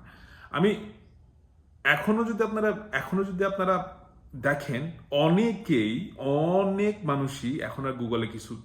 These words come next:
কিছু সার্চ করে না। তারা সার্চ করে এআই, তাদের পছন্দ মতো, তাদের হয়তো কোনো খাবার খেতে তাদের ইচ্ছা করছে, তাদের টেস্ট কি, সে টেস্টের কথা এআই কে লিখছে এবং সে বলতেছে তার বাসার আশপাশে এই ধরনের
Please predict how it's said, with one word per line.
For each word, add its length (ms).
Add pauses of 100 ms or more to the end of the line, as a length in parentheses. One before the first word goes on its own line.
(140)
কিছু 280
সার্চ 360
করে 240
না। 280 (240)
তারা 180
সার্চ 340
করে 540
এআই, 460 (400)
তাদের 200 (100)
পছন্দ 320
মতো, 400
তাদের 300
হয়তো 320
কোনো 260
খাবার 320
খেতে 180
তাদের 280
ইচ্ছা 240
করছে, 400 (340)
তাদের 340
টেস্ট 300
কি, 160
সে 160
টেস্টের 320
কথা 240
এআই 220
কে 140
লিখছে 300
এবং 140
সে 120 (140)
বলতেছে 540
তার 160
বাসার 280
আশপাশে 380
এই 60
ধরনের 160